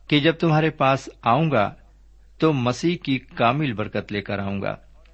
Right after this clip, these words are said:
اور اے میرے بھائیوں، میں یسوع مسیح کا جو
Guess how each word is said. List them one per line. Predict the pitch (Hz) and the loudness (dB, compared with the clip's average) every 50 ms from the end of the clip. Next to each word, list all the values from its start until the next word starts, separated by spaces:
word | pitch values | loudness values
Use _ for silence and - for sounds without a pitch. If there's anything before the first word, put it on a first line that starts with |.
| - - - - - - - - - - - - - - _ - - - - - - - - - - - - - | -20 -20 -20 -20 -20 -20 -20 -20 -20 -20 -20 -20 -20 -20 _ -20 -20 -20 -20 -20 -20 -20 -20 -20 -20 -20 -2 4
اور | 147 160 160 | 4 6 6
اے | 165 165 | 6 4
میرے | 160 156 139 143 135 | 4 4 4 2 2
بھائیوں، | 120 113 113 110 104 107 113 127 160 - - - - - - - - - - - - - | 2 0 -2 -2 0 -2 -2 -2 -4 -6 -10 -20 -20 -20 -20 -20 -20 -20 -20 -18 -8 -4
میں | 117 117 117 | -2 0 0
یسوع | 113 110 110 107 - - 117 | 0 0 0 -2 -2 -4 -4
مسیح | 107 104 101 - - 131 131 | -4 -4 -4 -4 -4 -6 -4
کا | - 139 131 131 | 0 2 2 2
جو | 131 107 110 113 110 110 113 | 2 0 -2 -2 -2 -2 -2